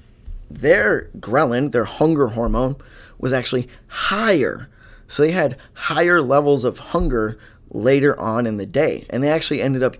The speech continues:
eating more because they had lower levels of satisfaction and satiety. And they also had a less optimal metabolic response.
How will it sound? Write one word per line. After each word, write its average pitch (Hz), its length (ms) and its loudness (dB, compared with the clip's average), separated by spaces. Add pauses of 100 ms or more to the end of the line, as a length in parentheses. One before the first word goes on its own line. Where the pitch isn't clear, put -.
eating 185 340 -2
more 104 320 -6 (400)
because 131 320 -2
they 127 160 2
had 123 260 -2 (140)
lower 135 460 4
levels 131 560 2
of - 180 -4
satisfaction 135 840 -2
and 110 200 -6
satiety. 127 720 -2 (1080)
And 131 120 0
they 143 80 4
also 147 260 2
had 139 280 2
a 120 160 0
less 123 480 -2
optimal 113 640 -2 (340)
metabolic 120 640 -2
response. - 600 -8